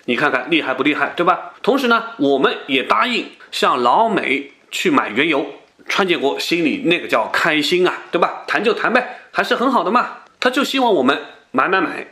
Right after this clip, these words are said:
帮助他的农民，帮助他的这个原油生产商，然后呢，他就能连任了嘛啊。但不管我们说啊，开会也好，不开会也好，这都说明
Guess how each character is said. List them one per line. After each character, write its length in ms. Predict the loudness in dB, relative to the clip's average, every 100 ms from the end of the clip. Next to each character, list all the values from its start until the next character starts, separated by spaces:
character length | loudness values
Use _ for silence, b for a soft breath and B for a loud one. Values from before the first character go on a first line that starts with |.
| 0
帮 180 | 0 2
助 100 | 0
他 140 | 2
的 60 | 2
农 200 | 2 2
民， 300 | 0 -4 -10 _ _
帮 200 | 0 2
助 120 | 2
他 100 | 0
的 120 | 0 0
这 100 | 0
个 100 | 0
原 180 | 2 2
油 120 | 2
生 140 | 0
产 120 | 0 0
商， 320 | 0 -2 -12 _
然 160 | 0
后 80 | 2
呢， 100 | 0
他 80 | 0
就 120 | 2
能 240 | 2 0 0
连 160 | 0
任 120 | 2 0
了 60 |
嘛 120 | -2
啊。 320 | -2 -2 -4 -10 -4
但 100 | -2 0
不 180 | 0 2
管 260 | 2 2 2
我 100 | 2
们 220 | 2 0
说 200 | 2 2
啊， 200 | 0 -4 B B B
开 300 | -2 0 2
会 180 | 0 0
也 180 | 0 0
好， 160 | 0
不 160 | 0 0
开 220 | 2 0
会 180 | 2 2
也 140 | 0
好， 480 | 0 0 0 -4 -14 _ _ _
这 120 | -4
都 240 | 0 2 2
说 220 | 0 2
明 300 | 2 0